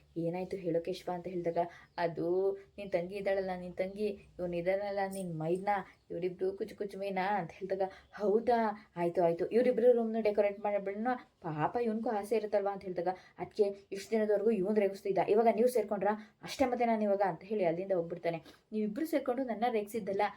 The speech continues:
ಮನೆಯವ್ರೆಲ್ರೂ ಸೇರ್ಕೊಂಡು ನಿಮ್ಮನ್ನ ರೇಗಿಸ್ಬೇಕು, ಹಂಗ್ ಮಾಡ್ತೀನಿ ನೋಡಿ" ಅಂತ ಹೇಳ್ಬಿಟ್ಟು ಹೊರ್ಗಡೆಯಿಂದ ಹೋಗಿ ಚಿಲ್ಕಾಕೊಂಡು ಹೋಗ್ಬಿಡ್ತಾನೆ.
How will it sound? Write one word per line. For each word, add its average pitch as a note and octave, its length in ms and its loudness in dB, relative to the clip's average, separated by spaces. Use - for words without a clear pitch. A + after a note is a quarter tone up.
ಮನೆಯವ್ರೆಲ್ರೂ F#3+ 560 2
ಸೇರ್ಕೊಂಡು A#3 320 2
ನಿಮ್ಮನ್ನ G3+ 280 -4
ರೇಗಿಸ್ಬೇಕು, F#3 500 -2
ಹಂಗ್ A3 260 0
ಮಾಡ್ತೀನಿ A3 380 0
ನೋಡಿ" G#3 200 2
ಅಂತ F#3+ 140 -4
ಹೇಳ್ಬಿಟ್ಟು G#3+ 380 0
ಹೊರ್ಗಡೆಯಿಂದ A#3+ 520 4
ಹೋಗಿ G#3+ 360 2
ಚಿಲ್ಕಾಕೊಂಡು F#3+ 480 -2
ಹೋಗ್ಬಿಡ್ತಾನೆ. F3+ 380 -6